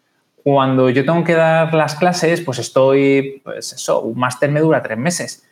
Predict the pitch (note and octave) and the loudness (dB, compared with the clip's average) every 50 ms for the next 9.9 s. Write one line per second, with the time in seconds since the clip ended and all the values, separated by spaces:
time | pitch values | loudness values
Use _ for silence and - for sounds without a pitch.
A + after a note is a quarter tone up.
0 | _ _ _ - C3 C3 - - - B2+ - - C#3 D3+ D3 C#3 D3 C#3 C#3 C#3+ | _ _ _ -4 -2 -2 -4 -6 -6 -6 -4 -2 -2 -2 -2 0 0 0 0 2
1 | C#3+ D3 D#3 D#3 C#3 C3 B2 - B2+ B2 B2 B2 B2 C3 D3 D3 D3 C#3 A2+ A#2+ | 2 2 2 2 2 0 0 -2 -2 -2 0 -2 0 0 -2 -2 -2 -2 -2 0
2 | C3+ C#3+ B2+ A2+ - - _ _ _ _ _ _ - B2+ A#2+ A#2+ A#2+ - A#2 A2 | 2 0 0 0 -4 -10 _ _ _ _ _ _ -2 -2 -2 -2 -4 -6 -6 -8
3 | G#2+ - - A#2 A2+ B2 C3+ C#3 C3+ C3 B2+ B2+ - - - - - - C3+ C3 | -6 -6 -6 -4 -2 0 2 2 2 2 2 0 -2 -8 -12 -12 -6 -4 -4 -2
4 | A#2+ B2+ B2+ B2 B2 B2 B2 B2 - - A2+ A2 G#2+ A2+ - A#2+ A#2+ A#2+ - _ | 0 0 2 2 2 2 0 -2 -4 -2 -2 -2 -2 -2 -4 -6 -8 -8 -10 _
5 | _ _ _ _ _ _ _ _ _ - B2+ C3+ D3 C3+ C#3+ F#3 G#3 - _ - | _ _ _ _ _ _ _ _ _ -6 -2 0 0 2 0 -2 -2 -4 _ -10
6 | G#2 A2+ - - - - - - - - - C3 B2+ D3 C3 B2 A#2+ A#2+ A#2 - | -8 -8 -8 -8 -8 -8 -10 -10 -6 -4 -4 0 2 2 2 2 2 0 -2 -2
7 | - A#2+ C3+ D3 D3 D3 C#3 B2+ B2 C3 C#3 C#3+ C3 C3 C3+ D#3+ - A2 A2+ A#2 | 0 0 0 0 0 2 2 2 2 2 0 0 -2 0 0 0 2 2 2 0
8 | A2+ A#2 G#2+ G2+ A#2+ D#3+ F3 D3 C3+ C3+ C3+ C3 C3+ A#2 A#2 A2 A#2+ - - G#2+ | 0 0 -2 0 0 2 2 4 2 2 2 0 -4 -6 -4 -6 -8 -6 -6 -8
9 | - - D3 C#3+ D3+ C3+ A#2+ - A#2+ - A#2+ A#2 - C#3 B2 G#2 - | -6 -6 -4 -2 -2 -2 -2 -2 -4 -6 -6 -4 -2 -2 -2 -2 -4